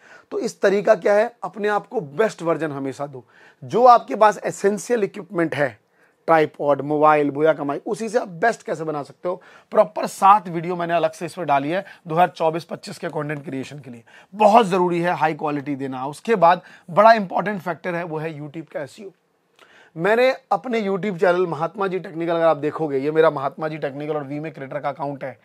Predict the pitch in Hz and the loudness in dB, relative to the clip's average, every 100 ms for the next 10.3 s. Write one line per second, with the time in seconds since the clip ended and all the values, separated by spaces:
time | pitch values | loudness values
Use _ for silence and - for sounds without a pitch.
0 | _ _ _ 196 208 175 180 170 196 147 | _ _ _ 4 4 2 -4 0 4 4
1 | 139 _ _ _ _ 196 202 202 208 196 | 2 _ _ _ _ -4 -2 -2 6 6
2 | 185 208 202 180 190 190 185 - 185 - | 6 -2 -2 -4 -4 -4 -6 -2 -2 -2
3 | 180 175 165 131 - 117 _ _ _ 175 | -8 -8 -10 -12 -14 -20 _ _ _ 0
4 | 175 170 170 170 165 185 175 151 147 135 | 0 0 -8 -6 -6 -8 -8 -10 -6 -8
5 | 135 120 117 113 _ _ _ _ _ _ | -10 -18 -20 -20 _ _ _ _ _ _
6 | 170 214 175 170 175 180 185 190 190 180 | -2 0 0 0 0 0 0 0 0 2
7 | 214 196 185 185 190 175 175 185 185 185 | 2 2 0 -2 -2 0 -2 0 -2 -2
8 | 196 170 156 185 180 170 196 190 185 196 | -2 -4 -4 -2 0 0 -2 -2 0 2
9 | 185 190 - 196 190 185 180 165 185 147 | 2 2 0 -2 -2 -4 -4 0 0 2
10 | 147 135 110 | 2 0 -2